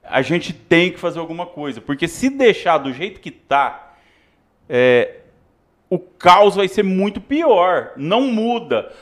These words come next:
Nós já estamos há mais de um ano nessa situação. Estamos entrando na terceira onda. Tem variante pra tudo quanto é lado. E não muda. Então, e nesse momento, fi-,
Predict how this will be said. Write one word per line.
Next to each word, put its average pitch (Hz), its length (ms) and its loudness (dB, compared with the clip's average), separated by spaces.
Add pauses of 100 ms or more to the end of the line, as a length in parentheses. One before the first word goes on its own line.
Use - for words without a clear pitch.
(100)
Nós 180 180 2
já 214 80 2
estamos 208 500 -4
há 190 80 2
mais 185 460 -4
de 185 120 -10
um 208 160 -4
ano 202 280 -2
nessa 196 260 -8
situação. 180 800 -6 (320)
Estamos 226 500 -2
entrando 196 480 0
na 185 120 -2
terceira 185 580 0
onda. 170 400 -2
Tem 196 280 -4
variante 185 720 0
pra 170 180 -4
tudo 226 300 -8
quanto 208 280 -4
é 160 80 2
lado. 131 440 -2 (280)
E 180 120 -2
não 214 200 2
muda. 190 720 -2 (320)
Então, 190 680 -2 (100)
e 156 140 -6
nesse 220 420 -2
momento, 185 880 -8 (1120)
fi-, - 720 -16